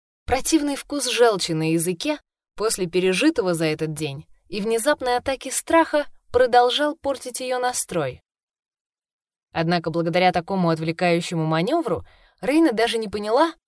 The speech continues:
как они так быстро оказались в самом дальнем зале иллюзий. Стоило им зайти, как Брон закрыл изнутри дверь,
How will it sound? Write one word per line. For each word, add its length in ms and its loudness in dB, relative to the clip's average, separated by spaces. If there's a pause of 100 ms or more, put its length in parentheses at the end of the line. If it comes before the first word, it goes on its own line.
(340)
как 220 -4
они 160 0
так 220 4
быстро 360 4
оказались 640 2 (280)
в 80 -10
самом 400 4
дальнем 400 6
зале 400 4
иллюзий. 540 -4 (1300)
Стоило 400 -2
им 160 2
зайти, 460 0 (340)
как 180 -2
Брон 280 0
закрыл 400 0
изнутри 400 -2
дверь, 340 -4